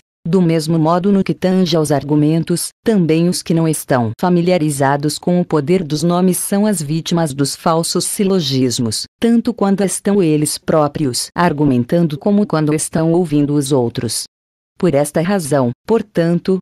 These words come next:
e por outras que serão mencionadas na sequência,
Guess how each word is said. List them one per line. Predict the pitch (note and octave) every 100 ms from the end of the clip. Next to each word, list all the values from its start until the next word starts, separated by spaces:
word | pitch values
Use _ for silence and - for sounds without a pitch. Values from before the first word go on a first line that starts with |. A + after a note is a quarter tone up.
| -
e | F#3
por | - E3
outras | E3+ F3+ E3 -
que | G#3
serão | - D#3+ F3 G3+ A3+
mencionadas | F3+ F#3+ F3+ F3+ E3 E3+ F3+ F3+ E3+
na | E3+
sequência, | D#3+ - F#3+ F#3 F#3 G3 -